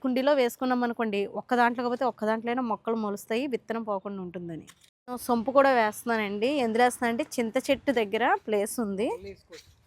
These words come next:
Speaker 1: ఆ, ఇందులో వేద్దాము. అన్నీ వస్తాయా అని అంటే నాకు తెలీదు, కొంచెం ఈ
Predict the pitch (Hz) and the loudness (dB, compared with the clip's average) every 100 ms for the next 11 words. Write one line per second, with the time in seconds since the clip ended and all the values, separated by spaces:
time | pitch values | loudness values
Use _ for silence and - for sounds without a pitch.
0 | - 185 170 175 _ - - _ - _ | -4 -4 -4 -10 _ -20 -20 _ -20 _
1 | _ - 220 214 214 196 180 196 226 269 | _ -6 -2 0 2 0 -4 -4 -4 -6
2 | 208 220 262 302 247 - 269 262 269 269 | -4 -2 0 2 0 0 2 4 2 2
3 | 269 262 339 349 269 - 269 - 214 226 | -2 -2 -2 0 0 2 2 2 0 2
4 | 254 277 453 - - _ 254 233 | 2 2 0 -6 -20 _ -4 0